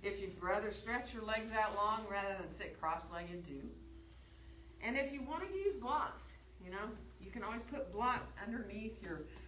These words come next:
outside of your legs there to give you a little support if you feel iffy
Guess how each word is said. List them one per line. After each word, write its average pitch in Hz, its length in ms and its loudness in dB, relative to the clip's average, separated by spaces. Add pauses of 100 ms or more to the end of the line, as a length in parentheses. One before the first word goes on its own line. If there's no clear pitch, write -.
(120)
outside 208 440 8
of 196 60 0
your 180 160 2
legs 175 340 2
there 202 240 -2
to 214 60 -6 (120)
give 180 180 -4
you 180 80 -2
a 175 60 0
little 180 160 -2
support 196 580 -4
if 180 200 -6
you 170 60 -8
feel 240 240 -4 (120)
iffy 220 360 -2